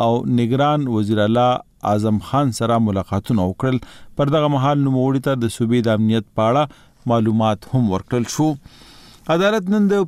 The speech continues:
پښتون ژغورنې غورځنګ د مرکزي کمیټې غړي فرمان اختر وزیر په جوډیشل ریمانډ د ټانګ زندان ته استولی دی۔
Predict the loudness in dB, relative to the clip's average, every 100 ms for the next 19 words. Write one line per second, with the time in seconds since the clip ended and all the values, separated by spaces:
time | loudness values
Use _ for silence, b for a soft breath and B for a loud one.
0 | -4 -6 0 0 2 0 0 0 0 0
1 | 0 0 0 -2 -2 -4 -2 0 0 0
2 | 0 0 -2 -2 -2 0 2 2 2 -2
3 | -4 -4 -2 -2 2 2 0 0 -4 -6
4 | -4 -2 0 0 2 2 0 -2 -6 -2
5 | -2 -2 0 0 0 -2 -2 0 2 4
6 | 4 2 0 0 0 0 -2 0 2 2
7 | 2 2 2 0 -2 -6 -2 0 0 0